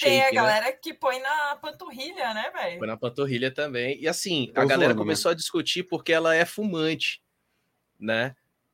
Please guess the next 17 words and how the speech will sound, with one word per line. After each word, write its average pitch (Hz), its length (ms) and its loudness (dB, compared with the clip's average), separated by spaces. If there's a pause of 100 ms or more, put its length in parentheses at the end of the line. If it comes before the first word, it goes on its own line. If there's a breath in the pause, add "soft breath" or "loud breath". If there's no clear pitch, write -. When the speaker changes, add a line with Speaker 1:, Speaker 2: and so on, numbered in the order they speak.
(120)
Speaker 2:
E 110 360 0
essa 117 240 2
mina, 127 200 2
eu 123 60 2
não 139 60 0
sei 147 180 2
o 139 80 4
nome 131 220 2
dela, 107 440 2
né? 101 520 -4
Até 110 220 -4
uma 131 420 0
famosa 123 720 0
no 107 80 -4
Instagram 107 640 -2
e 110 40 -8
tal. 120 380 -4